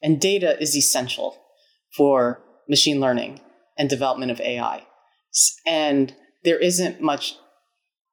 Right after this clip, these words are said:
well, data privacy isn't very well enforced in China, let's just put it that way. So the fact that there's more ready access to data, I mean, China doesn't have a G D P R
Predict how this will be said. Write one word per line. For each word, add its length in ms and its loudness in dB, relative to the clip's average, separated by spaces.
well, 320 4
data 200 -2
privacy 600 0
isn't 340 -4
very 180 -4
well 200 0
enforced 400 -2
in 80 -8
China, 280 -6
let's 140 -4
just 200 -2
put 100 -2
it 100 -8
that 200 -2
way. 180 -10
So 420 2
the 100 0
fact 340 -2
that 180 -2
there's 280 0
more 380 4
ready 440 -2
access 680 -2
to 120 0
data, 540 -4
I 260 -20
mean, 140 0
China 280 2
doesn't 340 -2
have 580 -4
a 60 -14
G 180 0
D 180 0
P 140 -2
R 300 0